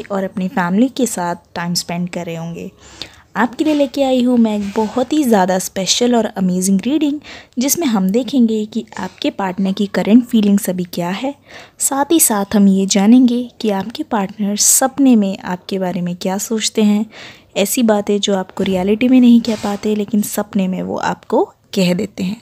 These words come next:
ख्वाबों ख्वाबों में। तो आइए शुरू करते हैं। जब तक मैं कार्ड शफल करूं, हमेशा की तरह आपको अपने पार्टनर का नाम लेना है और उनके बारे में सोचते हुए कार्ड्स पे कॉन्सेंट्रेट करिए। आइए शुरू करते हैं।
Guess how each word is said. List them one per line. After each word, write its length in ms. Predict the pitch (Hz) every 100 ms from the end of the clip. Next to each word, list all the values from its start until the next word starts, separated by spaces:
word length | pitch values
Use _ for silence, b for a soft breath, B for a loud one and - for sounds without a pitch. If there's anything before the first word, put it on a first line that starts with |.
| _ -
ख्वाबों 320 | 262 208 190
ख्वाबों 360 | 190 - - 190
में। 200 | - 240 _ B B B _
तो 100 | - -
आइए 280 | 240 240 247
शुरू 280 | - 208 202
करते 340 | 220 202 214
हैं। 160 | 208 220 B B B -
जब 160 | 208 -
तक 80 | 208 196
मैं 100 | 196
कार्ड 240 | 185 196
शफल 300 | - 269 262
करूं, 320 | 247 240 240 214
हमेशा 440 | 185 190 196 254
की 140 | 240
तरह 220 | 220 190 185 -
आपको 320 | 180 - 185
अपने 300 | 175 - 180
पार्टनर 460 | 175 175 175 196 233
का 80 | 247
नाम 260 | 233 220
लेना 280 | 220 220 214
है 240 | 214 214 214 B B B B
और 280 | 214 185 175 - _ _ _ -
उनके 320 | 214 214 285
बारे 300 | 269 185 180
में 140 | 175 175
सोचते 540 | - 220 220 - 254
हुए 220 | 185 175 180 -
कार्ड्स 320 | 170 170 -
पे 120 | 262
कॉन्सेंट्रेट 720 | 262 180 170 175 175 156 _
करिए। 320 | 180 185 202 208 b b b b -
आइए 300 | 196 233 262
शुरू 300 | 254 - 214 208
करते 280 | 175 175 180
हैं। 240 | 165 208